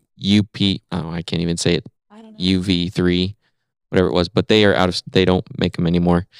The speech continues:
Speaker 2: Oh.
Speaker 1: But it's very nice. It is a single boiler, so unfortunately, I don't have the,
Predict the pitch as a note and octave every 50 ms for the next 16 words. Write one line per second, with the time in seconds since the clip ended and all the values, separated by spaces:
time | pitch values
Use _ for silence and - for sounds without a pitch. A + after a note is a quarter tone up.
0 | - - - - - G#2 G2+ - - _ _ - A2 G#2+ G#2+ G#2 B2 D3 E3+ D3+
1 | B2+ A#2+ A#2+ A#2 - - - - _ _ _ - G2+ G#2 G#2 G2 G2+ - - B2
2 | A#2+ B2 A#2+ G#2+ G#2 G2 F#2 F2+ F2 F#2 G#2 - - - - - F#2 F#2 F2+ F#2
3 | F2+ - G2+ G2 - - F#2+ F#2+ F#2 F#2 F#2+ F2 - G#2+ G2+ F#2 G2 - - F#2
4 | F2+ F2 F2